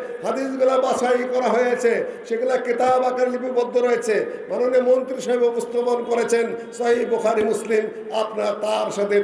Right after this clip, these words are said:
তিরমিজি যোগ করেছেন এবং বলেছেন শুধুমাত্র উজবেকিস্তান নয়, ওই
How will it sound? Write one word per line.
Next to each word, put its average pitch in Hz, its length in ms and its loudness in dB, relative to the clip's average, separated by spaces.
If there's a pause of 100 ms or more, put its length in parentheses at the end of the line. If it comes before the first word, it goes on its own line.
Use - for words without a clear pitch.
তিরমিজি 208 520 -2 (260)
যোগ 214 280 0
করেছেন 202 360 0 (280)
এবং 196 240 -2
বলেছেন 202 380 -2 (240)
শুধুমাত্র 214 340 -2
উজবেকিস্তান 226 680 0
নয়, 226 240 2 (280)
ওই 214 160 2